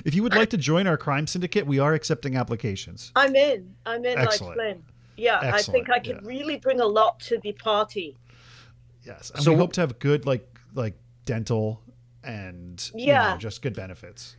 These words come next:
Speaker 3: Yeah, we
Speaker 2: Insurance is everything. I mean,
Speaker 1: Yeah.
Speaker 2: listen, let's not, let's, let's, let's not kid ourselves.
Speaker 3: Right. Yeah. Insurance is everything. And in this case,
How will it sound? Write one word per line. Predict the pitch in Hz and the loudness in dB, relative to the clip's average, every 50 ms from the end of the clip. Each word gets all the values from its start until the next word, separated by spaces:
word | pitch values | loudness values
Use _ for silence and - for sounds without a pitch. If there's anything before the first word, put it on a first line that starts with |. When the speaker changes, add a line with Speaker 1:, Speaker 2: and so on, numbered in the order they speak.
| - - | -6 -2
Speaker 3:
Yeah, | - - 175 220 226 190 | 0 8 12 12 12 12
we | 175 180 175 | 12 12 10
Speaker 2:
Insurance | 175 - - - | 8 8 0 -10
is | - - | -4 -2
everything. | 233 226 220 208 226 226 214 - - 208 190 180 170 185 180 - - | 0 0 2 2 2 0 0 0 -4 -4 -4 -6 -8 -14 -18 -8 -4
I | 202 202 | -2 0
mean, | 202 202 202 196 196 190 190 | 0 0 0 0 0 -2 0
Speaker 1:
Yeah. | 190 | 2
Speaker 2:
listen, | 208 208 202 - - 196 190 | 2 2 2 0 -4 -4 0
let's | 202 208 196 - - | 0 0 -2 -2 -2
not, | 226 220 208 190 - - - | -2 -2 -2 -2 -4 -8 -4
let's, | 196 208 196 202 - - | -2 -2 -2 -2 -4 -2
let's, | - 190 - - - | -2 -2 -2 0 -4
let's | 190 185 - - | -8 -8 -2 -2
not | 202 - - - | -2 -2 -2 0
kid | - 247 - | 0 2 4
ourselves. | 240 202 165 147 - - - 139 107 - - - - - - _ _ - _ _ _ - - - | 4 2 2 0 -4 -8 -8 -8 -8 -8 -12 -16 -18 -18 -20 _ _ -20 _ _ _ -18 -12 -4
Speaker 3:
Right. | - 117 151 139 180 175 160 147 127 120 | 4 4 6 8 10 8 8 8 6 4
Yeah. | 135 143 156 | 2 4 4
Insurance | 135 143 147 - - - 175 202 190 190 175 165 | 4 4 2 2 6 10 12 12 12 12 8 4
is | 156 - 143 | 2 8 8
everything. | 147 135 151 160 135 139 131 | 8 10 8 6 6 6 6
And | 131 131 | 6 6
in | 131 123 | 6 6
this | 131 151 151 - | 6 4 2 4
case, | - 160 147 135 - - | 6 8 8 8 6 2